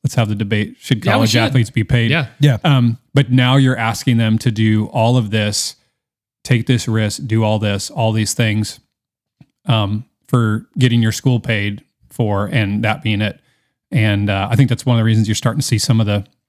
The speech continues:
Speaker 1: some of the bigger players are already starting to, to opt out of their season. Um,
Speaker 2: Mm-hmm.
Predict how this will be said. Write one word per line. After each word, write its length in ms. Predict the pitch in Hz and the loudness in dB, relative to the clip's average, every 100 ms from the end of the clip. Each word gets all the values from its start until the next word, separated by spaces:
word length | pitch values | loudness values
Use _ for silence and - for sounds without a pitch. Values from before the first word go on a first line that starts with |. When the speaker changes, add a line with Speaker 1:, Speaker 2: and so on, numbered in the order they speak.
| - | -4
Speaker 1:
some 120 | 123 | 0
of 60 | 113 | 0
the 60 | |
bigger 240 | 104 113 110 | 0 -2 -2
players 400 | - 110 107 107 | -2 -2 -2 -2
are 80 | |
already 240 | 110 104 104 | -4 -4 -4
starting 400 | - 107 104 98 | -4 -4 -2 -2
to, 300 | 98 95 98 _ _ _ _ _ | -4 -6 -10 _ _ _ _ _
to 120 | - 131 | -2 0
opt 240 | 110 - | -2 0
out 160 | 110 110 | 0 0
of 60 | |
their 100 | 104 | -2
season. 560 | - 120 110 101 104 131 - | -4 0 0 0 -2 -4 -4
Um, 200 | 101 127 | 2 2
Speaker 2:
Mm-hmm. 160 | 110 | 2